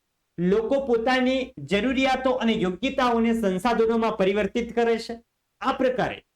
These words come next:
માનવ સંસાધન જ અંતિમ સાધન છે. સ્વસ્થ, શિક્ષિત અને પ્રેરણાદાયી લોકો પોતાની જરૂરિયાતો પ્રમાણે સંસાધનોનો વિકાસ કરે છે. અન્ય સંસાધનોની જેમ માનવ સંસાધન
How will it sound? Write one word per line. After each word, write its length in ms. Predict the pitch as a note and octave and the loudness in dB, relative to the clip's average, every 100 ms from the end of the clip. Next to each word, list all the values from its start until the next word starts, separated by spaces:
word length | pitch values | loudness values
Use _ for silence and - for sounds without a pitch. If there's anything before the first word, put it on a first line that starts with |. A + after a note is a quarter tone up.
| _ - | _ -4
માનવ 400 | E3+ F3+ G3 C4+ | 0 2 2 0
સંસાધન 680 | - A3+ A3 A#3+ G#3 G#3+ B3 | 0 -2 0 0 2 2 0
જ 160 | A#3 - - | -2 -10 -4
અંતિમ 360 | F#3 F#3+ B3 | -2 0 -2
સાધન 440 | G#3+ F#3 D#3 G3+ G#3 | 0 0 0 -2 -4
છે. 260 | G#3 G#3 - _ _ | -8 -12 -14 _ _
સ્વસ્થ, 540 | - - G#3+ B3 B3 - | -16 -2 0 0 -4 -14
શિક્ષિત 540 | - A3+ A3+ - B3+ - | -4 -4 -2 -2 -2 0
અને 280 | A3 A#3 | 0 0
પ્રેરણાદાયી 580 | A3+ G3+ A#3 B3+ A#3+ B3 | 0 0 2 2 2 2
લોકો 600 | F#3 F#3 G3 - - - _ _ - | 2 2 2 0 0 -6 _ _ -2
પોતાની 420 | G#3+ A3+ B3+ C4+ | -2 2 0 0
જરૂરિયાતો 640 | G3 G3+ A#3 B3+ B3+ B3+ | 0 0 2 2 2 0
પ્રમાણે 400 | B3+ A3+ A3 A3+ | 0 0 2 0
સંસાધનોનો 800 | A3+ G#3+ G3 B3 A3+ A3+ A3+ A3+ | 0 -2 0 0 2 2 2 2
વિકાસ 460 | D#3+ E3+ F#3+ G#3 - | 0 0 0 0 -2
કરે 240 | G#3+ G#3 G3 | -2 -2 -6
છે. 180 | G#3 - _ _ _ - | -12 -20 _ _ _ -6
અન્ય 300 | G3+ A3+ C#4 | 0 2 2
સંસાધનોની 720 | C4 A3+ B3 B3 A3 A3+ A#3+ | 2 0 2 2 2 2 2
જેમ 280 | A3+ A3 A#3+ - - | 0 0 0 -2 -2
માનવ 280 | F#3+ A#3 C4 | -2 0 -2
સંસાધન 600 | B3+ A3+ A#3 G#3+ A#3+ | -2 -2 0 0 0